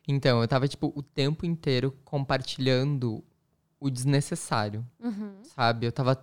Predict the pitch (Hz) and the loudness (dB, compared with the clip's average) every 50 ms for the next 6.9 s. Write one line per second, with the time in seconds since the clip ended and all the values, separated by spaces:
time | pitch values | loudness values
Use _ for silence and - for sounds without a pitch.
0 | - _ _ _ _ _ _ - 139 139 147 156 - 180 165 - - 143 - - | -6 _ _ _ _ _ _ 0 0 0 0 -2 -4 -6 -6 -4 -2 -2 -2 -2
1 | - 139 - 139 131 - - - 131 127 131 131 127 - - - 135 131 139 139 | -4 -4 -4 -4 -4 -4 -4 -2 -2 0 0 -2 -4 -8 -8 -8 -8 -6 -4 -4
2 | 143 139 135 135 120 127 120 135 131 - - - - 135 127 123 - _ _ _ | -2 -2 -2 -2 0 -2 -2 -2 -4 -6 -10 -6 -4 -4 -4 -4 -6 _ _ _
3 | _ _ _ _ _ _ _ - 147 143 151 139 143 147 - - 160 156 170 170 | _ _ _ _ _ _ _ -2 2 2 4 4 2 2 2 2 2 2 4 2
4 | 165 156 147 135 127 131 - 139 127 143 139 127 131 131 123 117 120 117 123 123 | 2 2 2 2 0 0 -2 -4 -2 -2 0 2 2 4 4 4 2 2 2 2
5 | 117 113 107 - - _ _ _ _ - - 123 123 123 127 - - 135 135 131 | 2 2 0 -4 -10 _ _ _ _ -4 0 0 2 2 0 0 2 2 2 2
6 | 131 135 - 160 156 151 147 127 120 120 - - 127 113 117 - - | 2 0 -2 -2 2 4 4 4 4 2 0 -2 -2 -2 -2 -4 -10